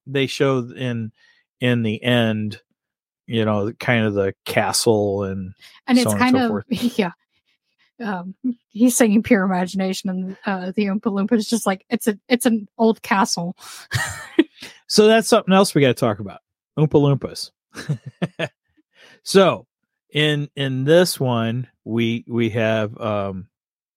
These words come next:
Speaker 1: yeah, who did I say? Uh, uh,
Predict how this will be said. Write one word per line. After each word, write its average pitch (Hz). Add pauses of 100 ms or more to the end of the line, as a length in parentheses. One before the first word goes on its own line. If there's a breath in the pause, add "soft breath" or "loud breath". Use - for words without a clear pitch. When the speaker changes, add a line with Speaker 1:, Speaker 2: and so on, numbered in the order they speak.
(340)
Speaker 1:
yeah, 90
who 110
did 101
I 98
say? 104 (760)
Uh, 92 (2250)
uh, 82